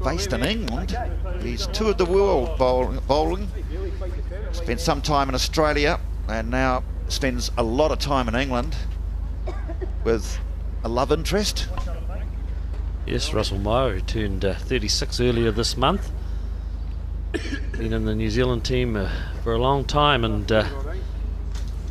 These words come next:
Speaker 2: on each occasion that he's played for New Zealand in the World Bowls has come away with a bronze medal.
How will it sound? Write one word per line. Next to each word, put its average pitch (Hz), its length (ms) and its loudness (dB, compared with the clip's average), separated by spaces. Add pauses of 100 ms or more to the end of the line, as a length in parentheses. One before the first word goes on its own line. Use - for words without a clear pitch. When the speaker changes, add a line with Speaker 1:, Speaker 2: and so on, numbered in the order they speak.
(140)
Speaker 2:
on 104 100 0
each 131 180 0
occasion 123 540 2
that 101 140 2
he's 101 180 0
played 113 300 2
for - 100 -4
New 101 140 0
Zealand 107 280 2
in 101 80 0
the 101 80 0
World 104 300 2
Bowls 110 240 4
has 95 140 0
come 117 160 0
away 107 260 2
with 98 140 2
a 98 60 0
bronze 110 420 2
medal. 110 320 0